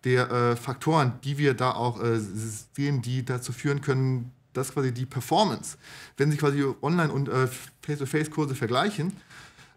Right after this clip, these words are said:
ähm, dass die Face-to-Face-Kurse da etwas, etwas, äh, besser dann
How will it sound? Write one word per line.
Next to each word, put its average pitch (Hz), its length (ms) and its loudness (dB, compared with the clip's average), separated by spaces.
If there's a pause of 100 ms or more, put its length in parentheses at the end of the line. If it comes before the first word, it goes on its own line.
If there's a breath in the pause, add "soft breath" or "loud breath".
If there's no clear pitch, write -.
(300 loud breath)
ähm, 143 600 2 (200)
dass 147 220 -2
die 151 160 -2
Face-to-Face-Kurse 151 920 -2
da 135 200 2 (120)
etwas, 147 680 0
etwas, 135 380 -2
äh, 127 300 2 (360)
besser 143 320 2
dann 117 340 0